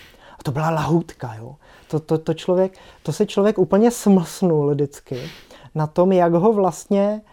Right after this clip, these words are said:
eh, ti lidi vnímají. Tam, jako, vzniká okamžitý předsudek, jo. „To jsou výtvarníci, oni nebudou o hrách nic vědět, pojďme se s nima bavit“, jo. A pak vycházely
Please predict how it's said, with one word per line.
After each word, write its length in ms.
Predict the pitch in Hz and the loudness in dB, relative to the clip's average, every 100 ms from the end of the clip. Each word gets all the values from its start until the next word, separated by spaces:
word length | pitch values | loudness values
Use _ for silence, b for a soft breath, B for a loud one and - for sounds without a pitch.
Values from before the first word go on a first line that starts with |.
| B 131 | B -10
eh, 540 | 156 151 147 151 156 - _ _ | -4 -2 -2 -4 -6 -14 _ _
ti 120 | - | 4
lidi 220 | 175 196 226 | 4 4 4
vnímají. 680 | 185 190 175 120 127 180 247 _ _ _ _ _ - _ | 4 4 4 0 -8 -12 -16 _ _ _ _ _ -20 _
Tam, 200 | 190 190 | 0 2
jako, 260 | 190 220 | 2 2
vzniká 360 | 202 196 214 - | 2 2 2 0
okamžitý 520 | 214 233 214 220 233 | 2 4 4 4 2
předsudek, 640 | - 196 - 180 - - _ - | 0 -4 -4 -6 -6 -12 _ -18
jo. 60 | - | -4
„To 120 | 202 | -2
jsou 300 | 190 247 202 | 4 4 4
výtvarníci, 920 | 165 165 160 147 143 131 - 151 175 - _ | 0 -2 -2 -2 -4 -8 -4 -2 -2 -6 _
oni 220 | 160 190 | 2 4
nebudou 300 | 190 180 185 | 6 6 4
o 120 | 185 | 2
hrách 320 | 147 165 156 | 0 0 0
nic 180 | 180 170 | -2 -2
vědět, 240 | 165 139 - | -2 -4 0
pojďme 340 | 156 160 147 | -2 0 -2
se 120 | 160 | -2
s 80 | 156 | -2
nima 200 | 156 156 | -2 0
bavit“, 360 | 156 139 - - | -2 -6 -12 -16
jo. 80 | - B B B B | -18 B B B B
A 80 | - | -8
pak 200 | 151 175 | -4 0
vycházely 640 | 175 - 170 160 170 175 | 0 2 2 2 2 0